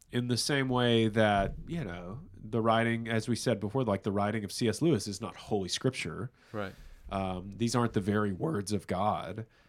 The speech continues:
Speaker 1: Um, but yeah, like, it, it does, um, the, like, one of those tests is orthodoxy, is, is what's contained in this document in line with what everything else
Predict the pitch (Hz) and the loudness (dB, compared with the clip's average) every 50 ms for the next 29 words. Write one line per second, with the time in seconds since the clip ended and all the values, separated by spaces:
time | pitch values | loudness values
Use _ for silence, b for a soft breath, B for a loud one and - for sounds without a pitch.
0 | b b b b _ - 95 95 95 92 92 90 90 92 90 92 101 _ _ _ | b b b b _ -8 -6 -6 -4 -6 -6 -8 -10 -14 -16 -18 -20 _ _ _
1 | _ _ - 135 131 - 165 190 170 113 95 - - 113 117 117 139 135 - - | _ _ -8 -6 -2 2 6 6 6 6 6 4 2 0 0 2 0 -2 -2 -2
2 | 131 123 117 117 131 131 139 139 135 135 131 131 120 110 - - - - - 113 | -4 -4 -2 2 4 4 6 6 6 4 4 4 2 0 -2 -4 -4 -4 -2 0
3 | 107 104 101 101 98 98 98 98 95 - _ _ _ _ _ - - - 123 135 | 2 2 2 0 -2 -4 -8 -10 -12 -16 _ _ _ _ _ -18 -14 -4 -2 0
4 | 135 - - 120 117 113 - 117 117 131 139 143 123 117 120 110 104 - - - | 0 0 2 2 2 2 2 2 4 4 6 6 6 6 4 4 4 2 -2 -2
5 | - 143 117 98 - - - - - - - - - 139 139 131 117 104 - - | 0 2 2 0 0 -4 -6 -8 -12 -16 -10 -4 0 2 4 4 4 2 0 0
6 | 143 143 135 120 113 90 107 - - - - - 90 80 - 110 110 113 110 104 | 0 2 2 2 0 -4 -4 -6 -8 -10 -10 -10 -10 -8 -2 0 2 2 2 0
7 | - - - 120 113 113 110 101 - B B B B B B B - 107 110 139 | -4 -2 2 4 4 4 4 0 -4 B B B B B B B 0 6 8 8
8 | 165 165 - - - - 165 135 120 - - - 139 143 127 117 107 107 104 104 | 8 8 6 2 2 2 2 2 0 -2 -2 0 2 2 2 2 2 0 -2 -4
9 | 104 113 110 110 117 110 - - 120 104 104 107 - - 107 98 92 87 87 87 | -6 -6 -4 -4 -4 -4 -2 0 2 2 2 0 0 -4 -6 -4 -4 -6 -8 -8
10 | - - _ - 123 131 139 127 123 117 104 104 107 110 104 101 101 95 92 90 | -12 -12 _ 0 0 2 2 0 -2 -2 -2 0 0 0 0 0 -2 -4 -6 -6
11 | 90 90 92 92 92 98 95 95 92 92 92 - 98 101 95 92 - 104 107 104 | -8 -8 -8 -6 -4 -2 0 0 -2 -2 -4 -6 -8 -8 -8 -8 -8 -8 -8 -6
12 | 104 101 92 - 98 95 90 87 82 82 82 - - - - - | -6 -8 -8 -8 -10 -10 -10 -10 -12 -12 -10 -8 -6 -6 -6 -8